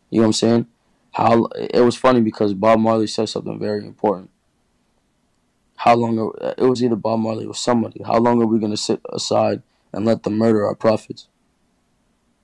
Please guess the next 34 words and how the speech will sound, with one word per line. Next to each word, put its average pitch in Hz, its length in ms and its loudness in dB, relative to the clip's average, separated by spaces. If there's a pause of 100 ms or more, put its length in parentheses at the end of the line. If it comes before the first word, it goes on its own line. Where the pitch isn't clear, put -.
(720)
How - 140 -4
long 110 220 -2
are 104 60 -2
we 104 100 0
gonna 104 160 0
sit - 180 2
aside?" 208 440 2 (280)
Like, 101 120 -4
you 117 140 4
have 123 180 6
these 117 160 0
people 107 360 -2
that 101 220 -6 (480)
arise 113 400 2
and 104 80 -8
come 113 140 -2
out 113 100 0
of 104 80 -4
nowhere, 113 420 2
and 110 120 0
our 113 100 2
teachers, - 540 -4 (260)
and 104 160 -6
our, 101 300 -6
and 95 160 -4
our 98 260 -2
people 110 300 2
that 104 260 -2 (260)
are - 140 2
supposed - 440 2
to 110 80 -2
lead 101 280 -2
and 98 220 -10 (400)
push - 320 2